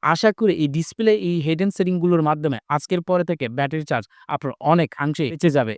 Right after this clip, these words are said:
এবং দুই দিন টানা দুই দিন চালাতে পারবেন একদিন চার্জ দেওয়ার পরে, ফোনটি যদি এইভাবে ব্যবহার করে থাকেন। তো ভিউয়ার্স, ভিডিওটি আজ এখানেই শেষ করব। তো শেষ করার আগে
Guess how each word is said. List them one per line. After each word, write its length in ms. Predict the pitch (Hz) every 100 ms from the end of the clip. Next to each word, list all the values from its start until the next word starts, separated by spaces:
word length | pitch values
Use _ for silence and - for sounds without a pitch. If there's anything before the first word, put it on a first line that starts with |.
| -
এবং 260 | 165 139 - - -
দুই 180 | 143 196
দিন 240 | 190 143 -
টানা 240 | 170 170 160
দুই 180 | 147
দিন 140 | 180 196
চালাতে 300 | 185 180 165
পারবেন 320 | 151 139 151 -
একদিন 320 | 147 143 165
চার্জ 260 | 147 139 131
দেওয়ার 200 | 131 120
পরে, 220 | 117 98 - _ -
ফোনটি 240 | 175 180
যদি 220 | 190 185 -
এইভাবে 400 | 165 165 156 143
ব্যবহার 380 | 113 135 143 131
করে 220 | 127 123
থাকেন। 340 | 113 117 110 101 _ _ _
তো 80 | 190
ভিউয়ার্স, 300 | 190 202 143 -
ভিডিওটি 380 | 175 185 190 196
আজ 200 | - 170 - -
এখানেই 300 | 160 190 202
শেষ 200 | 214 202
করব। 320 | - 208 226 -
তো 80 | 196
শেষ 220 | - 190
করার 240 | - 190
আগে 180 | 170 117